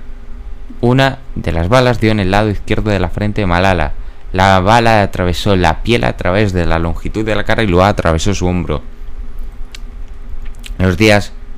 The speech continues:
posteriores al ataque, Malala perte-, mm, permaneció inconsciente y en estado crítico, pero su condición mejoró lo suficiente como para que se la pudiese enviar al hospital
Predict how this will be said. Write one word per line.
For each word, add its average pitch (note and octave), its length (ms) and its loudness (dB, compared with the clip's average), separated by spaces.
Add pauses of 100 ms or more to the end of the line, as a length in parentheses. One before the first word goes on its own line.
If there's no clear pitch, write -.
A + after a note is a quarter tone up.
posteriores F#2 640 0
al E2+ 100 0
ataque, G2+ 260 0
Malala G2+ 500 2
perte-, - 380 -4
mm, E2+ 380 -4
permaneció F2+ 500 2
inconsciente A2 520 0
y - 20 2
en G#2+ 60 2
estado A2 340 0
crítico, - 480 -2 (140)
pero C#3 340 2 (960)
su - 160 -4
condición F#2+ 480 0
mejoró F#2+ 360 0
lo F#2 120 0
suficiente A2+ 480 -2
como G2 300 2
para G#2+ 260 2
que A#2 100 0
se F#2+ 120 -4
la E2 160 0
pudiese F2 400 0
enviar G2 360 2
al F#2 160 2
hospital G#2+ 540 0